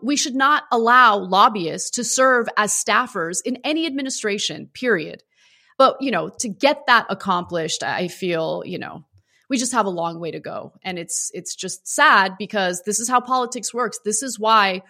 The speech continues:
regardless of what Americans want based on polling,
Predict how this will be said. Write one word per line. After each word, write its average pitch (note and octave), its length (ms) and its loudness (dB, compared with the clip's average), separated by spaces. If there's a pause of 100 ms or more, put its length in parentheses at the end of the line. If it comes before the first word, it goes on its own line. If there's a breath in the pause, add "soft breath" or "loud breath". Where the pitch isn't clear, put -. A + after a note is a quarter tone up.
(120)
regardless A#3+ 760 0
of F#3 220 -6
what A3 320 0
Americans G3 680 -6
want F3 420 0
based E3+ 260 -4
on D#3 180 -6
polling, D#3+ 440 -8